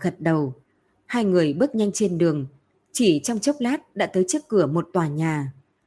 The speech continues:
Tòa đại trạch này tường viện cao ngất, chiếm diện tích cực lớn, vừa thấy đã biết chủ nhân của nó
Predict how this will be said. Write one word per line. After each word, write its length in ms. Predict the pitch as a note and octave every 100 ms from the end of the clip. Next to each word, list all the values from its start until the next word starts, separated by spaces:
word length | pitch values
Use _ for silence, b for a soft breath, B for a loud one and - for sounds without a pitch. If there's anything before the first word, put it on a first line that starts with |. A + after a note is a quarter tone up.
| _ _ -
Tòa 180 | G3+ D#3+
đại 160 | E3
trạch 260 | - F#3 F#3
này 260 | E3+ D#3 -
tường 200 | F3+ C#3
viện 280 | F#3 - -
cao 180 | G3+ F#3
ngất, 260 | A#3 E4+ _ _ _
chiếm 260 | - F3+ B3
diện 200 | B3+ -
tích 180 | D4 -
cực 200 | F#3+ -
lớn, 320 | E3 E3 D4+ - _ _ _
vừa 220 | F#3+ G3+ E3+
thấy 240 | F3 F#3
đã 80 | B3
biết 180 | C4 D#4+
chủ 180 | A#3 D3+
nhân 140 | A#3 A3
của 160 | F3+
nó 380 | C#3 D#3+ F3+